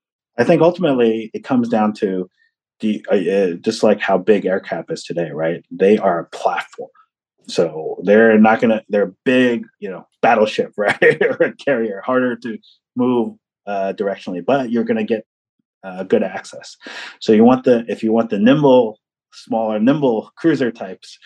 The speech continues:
then you're gonna go and look for opportunities, uh, off the cuff, right? Uh, transitions, uh, opportunities in, in, in that sense. So I, I, I,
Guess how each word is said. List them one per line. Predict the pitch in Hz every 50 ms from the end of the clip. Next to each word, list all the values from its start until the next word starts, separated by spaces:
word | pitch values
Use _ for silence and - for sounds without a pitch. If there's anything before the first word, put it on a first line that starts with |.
| - - - - - _ _ _
then | - 135 151 151 143 139 131 127 127 127 - -
you're | 117 120
gonna | 135 127 127 123
go | 123 120 120 120 120
and | 117 117 117
look | 117 120 - - _
for | 123 113 110 107 107 107 107 107 -
opportunities, | 107 107 - 110 - - 113 107 107 101 101 101 101 98 95 - _ - - - - - _ -
uh, | 98 98 98 98 98 98 95
off | - 101 98 -
the | - 101
cuff, | - - 104 - - _ _
right? | 87 87 87 87 90 87 90
Uh, | 90 87 87 85 85 85 85
transitions, | - - 92 87 87 101 101 98 - - 101 92 90 90 90 87 87 -
uh, | 87 87 85 85 82 82 85
opportunities | 87 85 - - - - 87 - 78 -
in, | 87 85 85 87 -
in, | 85 85 82 82 - _ -
in | 85
that | 82 80 78 -
sense. | - - - - - -
So | - 104 95 95 95
I, | - 98 104 107
I, | - - 107 104 - - 107
I, | 107